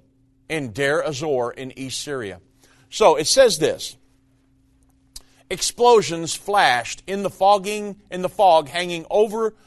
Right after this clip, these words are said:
the Euphrates River like a coming summer storm. This was a fair fight, and the U S troops were driving into it." In February of twenty eighteen, the American Special Forces team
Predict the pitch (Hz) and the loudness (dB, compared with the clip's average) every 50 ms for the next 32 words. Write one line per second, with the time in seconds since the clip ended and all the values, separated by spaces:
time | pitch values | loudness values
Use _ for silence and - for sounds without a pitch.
0 | _ _ 123 127 160 165 143 147 147 127 - - 175 202 220 226 226 226 214 170 | _ _ -8 -6 -6 -4 -4 -4 -6 -6 -4 -4 -2 -2 -2 -4 -6 -8 -10 -10
1 | 160 151 160 135 107 107 110 110 117 _ _ _ _ _ _ _ 135 143 143 - | -6 -4 -4 -4 -2 -4 -6 -8 -10 _ _ _ _ _ _ _ -4 -4 -2 -4
2 | 139 120 - - - 165 180 196 202 202 202 202 196 170 - - - 165 160 160 | -6 -8 -8 -10 -8 -6 -6 -6 -6 -8 -8 -10 -10 -12 -12 -8 -6 -6 -6 -6
3 | 165 165 165 147 - - - 127 110 95 82 87 87 _ _ _ _ _ _ _ | -8 -10 -10 -12 -14 -12 -10 -8 -8 -8 -10 -14 -20 _ _ _ _ _ _ _
4 | _ _ _ _ _ _ _ - 247 226 - 208 170 147 175 143 - 185 180 185 | _ _ _ _ _ _ _ -4 -4 -2 0 -2 0 0 -2 -2 0 2 2 2
5 | 180 - - 175 143 113 104 87 - _ _ _ _ - 156 156 147 139 127 104 | 2 0 2 2 2 2 0 -4 -10 _ _ _ _ -6 -6 -4 -2 -4 -4 -4
6 | 98 160 208 214 208 196 180 - - - 214 196 170 131 120 - - _ _ _ | -6 -4 -2 0 0 0 -2 -4 -6 -2 0 0 0 -2 -6 -14 -20 _ _ _
7 | - 135 143 135 101 117 135 147 147 151 156 143 156 151 147 - - 165 165 160 | -6 -6 -6 -6 -4 -2 0 2 2 2 2 0 -4 -8 -8 -8 -8 -6 -6 -6
8 | 127 - 131 110 92 85 - - _ _ _ _ _ _ _ _ _ _ _ _ | -6 -8 -8 -8 -8 -10 -12 -16 _ _ _ _ _ _ _ _ _ _ _ _
9 | _ _ _ _ _ _ _ _ - 180 170 151 - - - 202 233 240 269 254 | _ _ _ _ _ _ _ _ -8 -6 -6 -6 -8 -6 -4 -2 -2 -2 -2 -2
10 | 254 254 254 240 208 170 135 - - 170 165 170 170 175 185 175 180 - 165 147 | 0 2 2 2 2 0 0 -4 -6 -8 -6 -4 -4 -4 -6 -6 -8 -8 -6 -6
11 | 135 131 131 131 131 123 131 156 196 226 220 - 254 214 - - 208 190 - 202 | -6 -6 -4 -4 -4 -4 -2 -2 -2 -4 -4 -6 -8 -10 -4 -4 -4 -4 -4 -6
12 | 156 - 165 151 127 - 123 - - 120 117 113 113 113 113 | -8 -6 -6 -8 -8 -8 -12 -12 -12 -10 -8 -8 -10 -10 -14